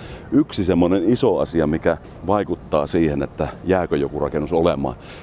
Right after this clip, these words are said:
Et mulla on semmoinen, semmoinen ikioma teoria, että jos tuota rakennus elää sellaiseen ikään, että tuota, se on päättäjien isovanhempien aikainen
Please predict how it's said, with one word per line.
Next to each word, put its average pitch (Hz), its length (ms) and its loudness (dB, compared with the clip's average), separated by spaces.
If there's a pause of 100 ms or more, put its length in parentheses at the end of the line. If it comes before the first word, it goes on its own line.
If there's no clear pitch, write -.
Et 80 80 -6
mulla 104 160 6
on 113 60 2
semmoinen, 95 420 2
semmoinen 98 440 2 (720)
ikioma 101 500 2
teoria, 98 460 4
että - 180 0
jos 90 120 2
tuota 90 280 2 (520)
rakennus 95 420 2
elää 87 300 4
sellaiseen 87 460 2
ikään, 90 480 2
että 65 200 -6
tuota, 78 360 0 (180)
se - 160 -2
on 80 220 2 (640)
päättäjien 78 640 2
isovanhempien 60 920 -2 (300)
aikainen 67 640 -4